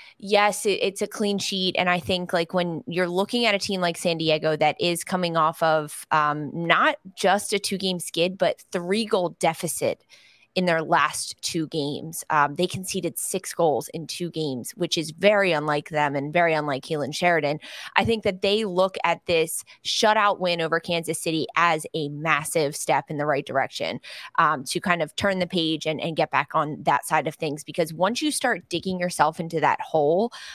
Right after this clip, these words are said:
of conceding a lot of game, conceding a lot of goals, not picking up points in games, it's very easy to just kinda, like, hang your head down and, and go. But to climb yourself out of that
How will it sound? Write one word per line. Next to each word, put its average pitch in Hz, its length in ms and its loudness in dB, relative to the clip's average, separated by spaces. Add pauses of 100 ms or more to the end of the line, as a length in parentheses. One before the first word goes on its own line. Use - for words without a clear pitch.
(140)
of 165 280 4 (180)
conceding 196 500 0
a 185 60 2
lot 175 200 4
of 165 120 -4
game, 160 380 -4 (140)
conceding 214 440 -2
a 202 60 0
lot 190 120 2
of 180 80 -6
goals, 170 460 2 (300)
not 185 240 0
picking 208 240 -2
up 175 100 -2
points 175 320 -4
in 160 80 -8
games, 156 380 -4
it's 180 160 -6
very 202 480 2
easy 185 260 -2
to 170 100 -2
just - 200 -8
kinda, 160 160 0
like, 143 140 -2
hang 170 280 0
your 160 140 0
head 160 180 0
down 151 260 0
and, 135 200 -6
and 147 280 -6 (360)
go. 170 200 4
But 175 180 0
to - 100 -4
climb 220 400 2
yourself 202 340 0
out 175 220 2
of 165 100 -6
that - 180 2